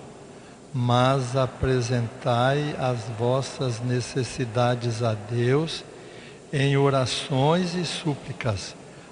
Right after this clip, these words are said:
acompanhadas de ação de graças. E a paz de Deus, que ultrapassa todo o entendimento, guardará os vossos corações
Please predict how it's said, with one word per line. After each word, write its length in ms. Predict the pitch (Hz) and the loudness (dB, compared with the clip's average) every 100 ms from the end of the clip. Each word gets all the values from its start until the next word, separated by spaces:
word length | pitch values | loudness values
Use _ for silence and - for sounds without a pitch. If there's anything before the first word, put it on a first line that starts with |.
| - | -4
acompanhadas 1500 | 131 127 - 139 135 - 127 123 120 120 131 147 156 147 120 113 | -2 -2 0 -2 0 0 0 0 0 2 2 0 0 -2 -4 -4
de 180 | 135 | 0
ação 560 | 147 120 - - 131 151 | 0 -2 -6 -2 0 0
de 160 | 147 156 | -4 -4
graças. 760 | 139 120 110 - - 101 - - - - - - - - - - | 0 2 0 -2 -8 -8 -10 -16 -20 -20 -20 -20 -20 -20 -16 -4
E 160 | 131 135 | 0 2
a 120 | 131 | 2
paz 640 | - - 127 139 160 135 | -2 2 4 6 2 0
de 140 | 127 | -2
Deus, 760 | 120 107 123 127 151 175 - - - - - | -4 0 4 6 6 2 -4 -10 -12 -16 -12
que 140 | - 143 | -4 -2
ultrapassa 840 | 139 143 127 - 135 135 - 135 | 2 2 2 2 2 2 0 -4
todo 680 | 113 - - 135 160 185 151 | -6 -8 0 2 4 2 -2
o 40 | 143 | -4
entendimento, 1080 | 127 143 127 113 117 117 123 147 156 180 175 - - - - - - | -2 -2 -2 -2 -2 0 0 0 -2 -8 -10 -16 -20 -20 -20 -20 -10
guardará 760 | 135 135 147 139 143 135 131 151 | 0 2 2 2 2 4 4 2
os 180 | 151 123 | 0 -2
vossos 680 | 110 123 135 151 - 139 - | -2 0 2 0 -2 -6 -8
corações 1040 | - 139 127 110 - - 135 147 180 175 | -2 0 2 0 -4 -4 0 2 2 -4